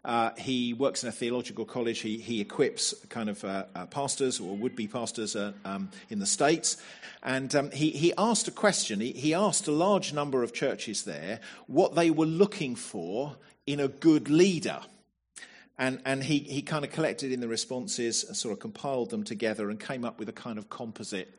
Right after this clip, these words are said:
paragraph to, to, to talk about this. This is what churches apparently wanted from a leader. What they wanted was someone who was, uh, they wanted winsome, charismatic, executive-like pastors who exude warmth and success.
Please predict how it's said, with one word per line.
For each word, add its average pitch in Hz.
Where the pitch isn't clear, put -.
paragraph 98
to, -
to, -
to -
talk -
about -
this. 196
This -
is 113
what 113
churches 107
apparently 104
wanted 107
from 104
a 104
leader. 113
What 110
they 120
wanted 127
was 113
someone 110
who 120
was, 107
uh, 110
they 123
wanted 135
winsome, 175
charismatic, 135
executive-like 120
pastors -
who 143
exude 139
warmth 156
and 160
success. -